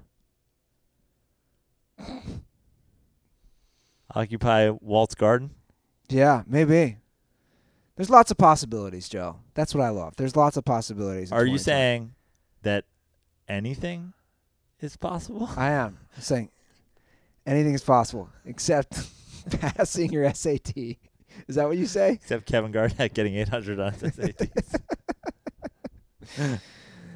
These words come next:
Speaker 2: All right, Dirtballs. Much love, guys. I really think you're gonna love Monday's episode. I think that was a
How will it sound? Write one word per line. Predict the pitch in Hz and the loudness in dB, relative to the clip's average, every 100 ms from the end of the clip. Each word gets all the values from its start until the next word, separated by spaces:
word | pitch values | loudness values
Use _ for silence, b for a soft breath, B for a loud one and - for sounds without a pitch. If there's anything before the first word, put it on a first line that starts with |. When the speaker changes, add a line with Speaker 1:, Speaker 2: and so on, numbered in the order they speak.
| 156 143 B - | -20 -20 B 6
Speaker 2:
All | 214 | 12
right, | 214 208 | 12 12
Dirtballs. | 202 180 196 185 | 8 12 10 10
Much | 185 202 - | 8 6 8
love, | 196 185 170 | 10 10 10
guys. | 175 165 160 | 8 8 8
I | |
really | 175 185 | 8 8
think | 190 | 6
you're | 170 | 4
gonna | 165 151 | 2 6
love | 151 147 | 6 6
Monday's | 147 147 139 | 4 4 4
episode. | 135 131 131 131 120 113 - | 4 2 0 2 2 0 -4
I | |
think | 131 123 | -8 -4
that | 120 | -4
was | 113 | -4
a | 117 | -6